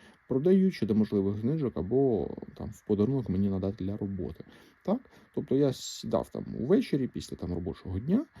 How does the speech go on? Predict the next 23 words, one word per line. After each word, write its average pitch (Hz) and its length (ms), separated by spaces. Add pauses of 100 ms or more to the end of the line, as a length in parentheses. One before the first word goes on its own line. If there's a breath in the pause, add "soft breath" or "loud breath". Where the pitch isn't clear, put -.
(380 loud breath)
і 233 360
просто 143 380
годинами, 123 580
годинами 127 520
відправляв 101 520
листи, 190 420 (420 soft breath)
у 110 220
відповідь 110 380
на 82 60
які 123 260
отримував 117 480
там 87 160
речі 113 360 (120)
на 104 180
робочі 110 380
потреби. - 460 (380 loud breath)
Зараз, 131 320
зокрема, 139 400
от 104 120
завдяки 98 440
там 85 200
вашим 175 420
грошам, 135 560